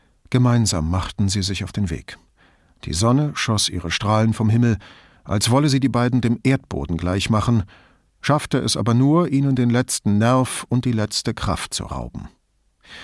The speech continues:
Endlich bog Brunetti zur Villa ab und ging mit Vianello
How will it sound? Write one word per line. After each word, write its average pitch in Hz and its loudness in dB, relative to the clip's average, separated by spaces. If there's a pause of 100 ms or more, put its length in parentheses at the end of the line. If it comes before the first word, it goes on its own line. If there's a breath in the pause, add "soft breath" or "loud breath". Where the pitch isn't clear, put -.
(140 loud breath)
Endlich 135 2
bog 120 0
Brunetti 113 2
zur 104 0
Villa 127 4
ab - -4
und 98 -8
ging 113 2
mit 107 0
Vianello 104 2